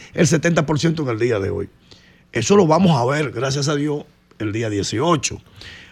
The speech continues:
Ahora, lo que sí yo les puedo asegurar a ustedes, que hay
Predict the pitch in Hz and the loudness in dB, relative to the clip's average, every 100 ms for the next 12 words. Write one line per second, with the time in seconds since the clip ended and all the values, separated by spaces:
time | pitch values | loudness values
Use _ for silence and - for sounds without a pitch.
0 | - 120 113 92 - _ _ _ 190 226 | 0 4 4 0 -10 _ _ _ 6 8
1 | 226 - 320 330 254 294 254 - 247 196 | 6 6 8 8 10 8 8 4 2 2
2 | 170 156 151 160 - 143 113 98 87 - | 0 -2 -2 -4 -4 -6 -6 -10 -12 -14
3 | - - - _ _ _ _ _ _ _ | -18 -20 -20 _ _ _ _ _ _ _
4 | _ _ _ _ _ - _ _ _ - | _ _ _ _ _ -20 _ _ _ -20
5 | _ _ 190 196 254 330 320 | _ _ 6 8 10 8 6